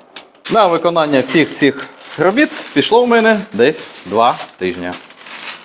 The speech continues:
Зараз я йду на наступний об'єкт. Поки мене тут не буде, хлопці тут будуть заливати стяжку. Після того, як вони зальють стяжку, повернусь і буду встановлювати душову систему, гігієнічний душ, смісі-, змішувач скритого монтажу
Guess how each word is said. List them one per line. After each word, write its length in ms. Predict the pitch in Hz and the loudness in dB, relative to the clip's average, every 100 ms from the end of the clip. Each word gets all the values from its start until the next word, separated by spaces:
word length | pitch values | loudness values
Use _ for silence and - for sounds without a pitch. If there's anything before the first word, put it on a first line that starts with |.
| - - - | -18 -10 0
Зараз 340 | 175 156 139 | 2 2 2
я 100 | 143 | 2
йду 220 | 135 131 | 4 4
на 120 | 123 120 | 4 2
наступний 460 | 113 - 135 196 | 0 0 2 4
об'єкт. 460 | 233 247 320 320 - | 4 4 2 0 -2
Поки 240 | 151 143 123 | 0 2 2
мене 220 | 120 117 | 2 2
тут 200 | 113 123 | 0 0
не 80 | 117 | 2
буде, 240 | 220 262 | 2 2
хлопці 340 | - 131 - | 2 0 0
тут 200 | 110 104 | -6 -4
будуть 320 | 113 208 226 - | 0 0 -2 0
заливати 460 | 98 98 120 110 | 2 4 2 0
стяжку. 460 | - - 90 - 104 | -8 -4 -4 -4 -8
Після 300 | 123 - 113 | -8 -4 0
того, 260 | 117 104 | 2 2
як 140 | 101 110 | 2 2
вони 220 | 107 110 | 2 2
зальють 300 | 123 156 185 | 2 2 2
стяжку, 420 | - 320 - 277 - - - - - | 0 -2 0 -4 -4 -14 -20 -18 -2
повернусь 580 | - 165 165 151 127 123 | 2 6 4 4 0 0
і 80 | 123 | 0
буду 220 | 123 120 | 2 2
встановлювати 800 | 120 123 127 143 185 220 220 247 240 - - - - 117 | 0 -2 0 2 4 4 4 0 0 -8 -12 -20 -18 -6
душову 640 | 117 226 156 156 131 117 | 2 2 4 2 2 2
систему, 600 | - 143 - 294 254 226 147 | 0 -2 2 4 4 2 2
гігієнічний 680 | 135 131 117 113 107 170 180 | 2 4 4 2 0 -2 2
душ, 380 | 285 - - - - - _ - - - _ _ _ - - - - - | 2 2 -4 -14 -20 -20 _ -20 -20 -20 _ _ _ -16 -16 -16 -12 -4
смісі-, 420 | 156 151 156 113 | 0 2 2 2
змішувач 480 | 156 156 139 127 - | 2 2 2 2 -2
скритого 500 | - 143 131 123 120 | -2 0 2 2 2
монтажу 520 | 117 117 110 120 | 0 0 0 0